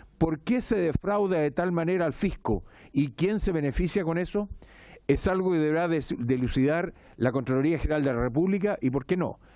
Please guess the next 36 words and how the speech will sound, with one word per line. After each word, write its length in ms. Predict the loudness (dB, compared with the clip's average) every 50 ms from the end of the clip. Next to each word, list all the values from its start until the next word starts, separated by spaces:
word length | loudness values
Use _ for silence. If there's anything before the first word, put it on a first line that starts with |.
| -12 -4
la 140 | -2 -2 0
justicia 500 | 0 -2 -4 -2 -2 -4 -2 -2 -2 -2
penal. 400 | 0 0 -2 -2 -2 -4 -8 -12 -16 -20 -20 -20 -20 -20 -6 0
Pero 160 | 0 0 2
lo 100 | 0 0
cierto 400 | 0 0 0 0 -2 -2 -2 -2
es 80 | -2 0
que, 100 | 0 0
además 300 | 2 2 0 0 0 0
de 60 | -2
esos 260 | -2 -2 -2 -2 -2
escenarios, 640 | -2 -2 0 0 0 0 0 0 0 -2 -4 -6 -12 -12 -14 -20 -20 -20
se 160 | -4 0 2
discute 360 | 2 2 0 -2 -2 -2 0 -2
aquí 180 | -2 0 0
la 100 | 0 0
responsabilidad 600 | 0 0 -2 -2 -2 -2 0 0 0 2 0 0
constitucional 800 | 0 -2 -4 -4 -4 -2 -2 -2 0 0 0 0 0 0 0 -2 -4 -8 -18 -20 -16 -4
del 220 | 0 0 2 2
ministro, 500 | 2 0 2 0 0 -2 -4 -10 -12 -8 -4
y 140 | -4 -4 -2
sobre 500 | 0 0 2 2 2 2 0 0 -2 -6 -10 -20 -20 -20 -8 -4
eso 460 | -2 0 0 -2 -2 -4 -4 -6 -6 -12 -18 -20 -20 -20 -16
se 160 | -6 0 0 0
ha 40 |
afirmado 380 | 0 2 0 0 0 0 0 0
el 60 | 0
ministro 360 | 0 0 0 -2 -2 -2 -2
de 40 | -2
autoridad 380 | 0 0 0 2 2 2 2 0
en 60 | -2
que 120 | -2 -2
no 140 | -2 -2 -2
tiene 200 | -2 -2 -2 0
mayores 380 | 0 0 0 0 0 0 -2 -4
atribuciones, 680 | -2 0 0 0 0 0 0 0 -2 -2 -2 -6 -10